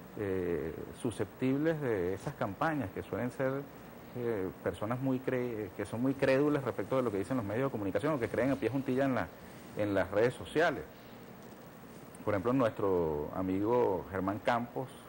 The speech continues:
eh, de Consultores treinta once, está desmintiendo a través de su, de su pin una cosa que anda rodando por allí con unas supuestas encuestas.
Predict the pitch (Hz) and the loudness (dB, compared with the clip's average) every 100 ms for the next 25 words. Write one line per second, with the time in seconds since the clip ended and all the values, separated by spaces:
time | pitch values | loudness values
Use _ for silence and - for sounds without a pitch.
0 | - 87 76 76 82 78 90 80 92 98 | -10 -6 -4 -4 -6 -6 -6 -4 -4 -2
1 | 117 117 120 120 120 175 165 95 104 123 | -2 0 2 2 2 0 2 4 4 2
2 | 104 98 98 113 98 95 104 117 - 107 | 0 0 2 0 4 4 4 0 0 0
3 | 90 80 76 - - - - - - 101 | 0 -2 -6 -12 -14 -16 -16 -16 -4 -2
4 | - 95 117 135 160 117 120 127 - - | -2 -2 0 2 2 2 2 0 -2 -2
5 | 123 127 123 131 110 98 - 123 131 139 | -2 0 0 4 4 4 2 2 2 2
6 | 95 107 104 95 90 110 90 - 123 - | 2 0 -2 -2 0 -2 -2 2 0 0